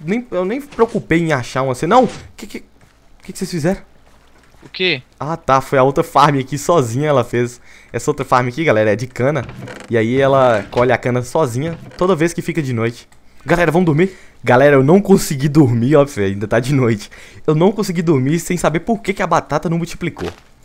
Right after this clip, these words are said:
Speaker 1: Mas eu também fui no Minecraft Wiki ali e dei uma lida lá no artigo.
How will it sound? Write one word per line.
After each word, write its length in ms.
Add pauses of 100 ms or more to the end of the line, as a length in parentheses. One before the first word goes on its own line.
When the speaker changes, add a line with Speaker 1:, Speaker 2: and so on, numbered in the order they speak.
(240)
Speaker 1:
Mas 220
eu 520
também 200
fui 120
no 80
Minecraft 540
Wiki 280
ali 340
e 40
dei 200
uma 140
lida 300
lá 280 (260)
no 100
artigo. 560